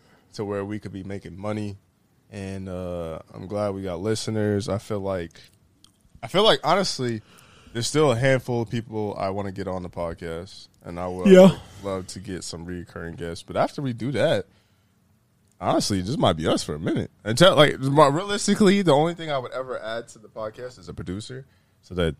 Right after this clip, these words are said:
Speaker 1: someone else can handle all this shit. Like, my brain be fried after a while.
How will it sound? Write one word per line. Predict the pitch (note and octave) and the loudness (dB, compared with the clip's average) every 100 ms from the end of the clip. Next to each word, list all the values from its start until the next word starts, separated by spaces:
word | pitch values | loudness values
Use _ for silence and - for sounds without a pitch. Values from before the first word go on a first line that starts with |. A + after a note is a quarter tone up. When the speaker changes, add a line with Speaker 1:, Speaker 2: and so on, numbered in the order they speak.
| _ | _
Speaker 1:
someone | - G2 F2+ | 0 2 4
else | F#2+ - | 2 2
can | F#2+ | -2
handle | F#2+ G2 F#2+ | 0 2 6
all | F#2+ | 6
this | G2 - | 6 8
shit. | G2+ G#2 - - _ _ _ _ _ _ _ - | 8 6 2 -20 _ _ _ _ _ _ _ -20
Like, | D2 - | -20 -18
my | D#2 | -16
brain | - E2 F2 | -12 -10 -10
be | E2+ | -10
fried | - G#2 F#2+ F2+ | -6 -2 0 -2
after | F#2 - | -4 -4
a | F2+ | -4
while. | F#2 F#2+ | -2 -4